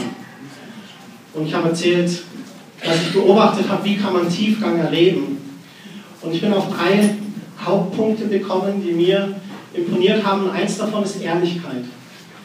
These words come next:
Darüber haben wir letzten Sonntag geredet. Ehrlichkeit mit mir selber, Ehrlichkeit Gott gegenüber, Ehrlichkeit auch meinen Mitmenschen gegenüber. Wir haben auch darüber geredet, dass Ehrlichsein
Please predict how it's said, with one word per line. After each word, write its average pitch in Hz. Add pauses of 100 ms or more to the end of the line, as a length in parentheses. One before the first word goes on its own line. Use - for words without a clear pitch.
(540)
Darüber 170
haben 175
wir 170
letzten 175
Sonntag 185
geredet. 185
Ehrlichkeit 185 (120)
mit 170
mir 165
selber, 220 (1000)
Ehrlichkeit 175
Gott 202
gegenüber, 220 (800)
Ehrlichkeit 202
auch 185
meinen 175
Mitmenschen 226
gegenüber. 208 (840)
Wir 170
haben 180
auch 196
darüber 214
geredet, 202
dass 175
Ehrlichsein 180